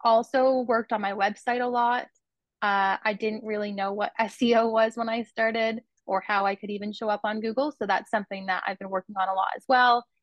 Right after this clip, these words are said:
adding blogs and that kind of thing to add value to my website. So I'm working on that. I'm hoping eventually that that's a much more, uh, steady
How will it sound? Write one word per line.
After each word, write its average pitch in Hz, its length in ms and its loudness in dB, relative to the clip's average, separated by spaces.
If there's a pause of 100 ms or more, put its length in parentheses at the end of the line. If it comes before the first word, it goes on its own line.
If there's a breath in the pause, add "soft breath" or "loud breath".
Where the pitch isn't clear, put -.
(120)
adding 190 360 -2
blogs 196 380 2
and 208 140 -8
that - 200 -4
kind 196 160 -6
of 196 80 -12
thing 196 220 -4
to 190 160 -6
add 185 120 -2
value 185 300 2
to 185 60 -10
my 185 140 -2
website. 180 600 -2 (280)
So 240 120 4
I'm 214 160 4
working 247 340 2
on 226 200 2
that. 202 240 0
I'm 202 180 -8
hoping 240 280 0
eventually 208 440 -2
that 202 140 -6
that's 190 260 -2
a 214 60 -6
much 202 360 -6
more, 196 460 -6 (400)
uh, 190 680 0 (460)
steady 202 680 -2